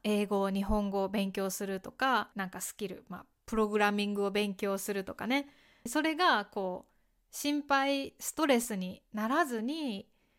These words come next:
ワクワクして将来のために頑張る。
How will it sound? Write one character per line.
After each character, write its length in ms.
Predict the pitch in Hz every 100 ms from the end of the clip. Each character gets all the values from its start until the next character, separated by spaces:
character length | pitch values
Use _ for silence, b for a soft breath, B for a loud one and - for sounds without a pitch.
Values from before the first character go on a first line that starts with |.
| _ _
ワ 200 | 254 330
ク 140 | -
ワ 140 | 302 240
ク 180 | 240 226
し 160 | -
て 460 | - 311 233 - - _ _ _ _ _ _ -
将 260 | - 247 214
来 200 | 190 185
の 120 | 180
た 140 | 220
め 140 | 233 277
に 320 | 381 254 -
頑 220 | - 202 196
張 280 | 185
る。 60 | 196